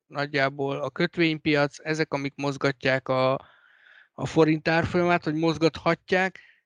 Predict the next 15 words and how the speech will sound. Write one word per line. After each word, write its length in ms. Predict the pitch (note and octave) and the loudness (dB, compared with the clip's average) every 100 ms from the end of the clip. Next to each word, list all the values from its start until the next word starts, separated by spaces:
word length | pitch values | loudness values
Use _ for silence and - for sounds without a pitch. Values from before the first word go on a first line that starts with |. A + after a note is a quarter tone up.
| - | -14
és 140 | - | -10
külső 420 | - F#3+ G3 - | 0 2 4 6
oldalról 720 | G3+ G3 F#3 F3+ F3+ F3+ F3+ | 6 6 6 4 4 6 4
pedig, 460 | F3 E3+ E3 E3+ D#3+ | 4 0 0 0 0
ö, 300 | E3+ E3 E3 | 2 2 2
a 100 | D#3+ | -2
globális 560 | E3 F#3 E3 D#3 D3+ - | 4 4 6 2 0 -4
környezet, 580 | - D3+ D#3 D#3 E3+ | 0 0 -2 -4 -4
tehát 200 | - D#3 - | -2 -2 0
vannak 360 | F3 F3 D#3 | -2 0 0
olyan, 360 | E3 D#3 C#3 C#3 | 2 2 2 -6
vannak 300 | D#3+ F3+ E3+ | -8 -6 -2
olyan 200 | E3 C#3+ | -2 -2
tényezők, 640 | D3 E3 F3 E3+ E3 F3 E3 | -2 -2 0 -2 0 -2 0
amik, 260 | E3 E3 | -2 -4